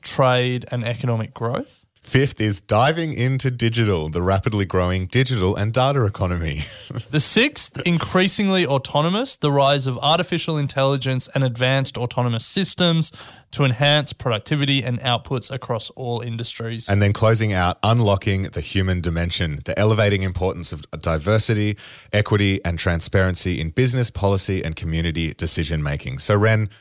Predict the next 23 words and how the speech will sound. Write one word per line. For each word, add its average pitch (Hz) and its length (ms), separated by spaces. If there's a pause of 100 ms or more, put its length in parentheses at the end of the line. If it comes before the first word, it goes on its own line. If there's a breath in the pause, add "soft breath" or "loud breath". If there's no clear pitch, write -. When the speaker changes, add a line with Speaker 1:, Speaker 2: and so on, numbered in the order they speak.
(200 soft breath)
Speaker 2:
nothing 160 340
too, 143 220
uh, 110 420
unfamiliar 98 560
there. 73 300
Speaker 1:
Yeah, 135 220
so 175 180
they're 180 180
the 247 120
seven 190 400
megatrends 143 720
that 131 100
the 135 80
C 135 160
S 131 200
I 127 140
R 120 160
O 120 100
have 120 180
identified 113 640
that 113 100
are 113 80
gonna 117 400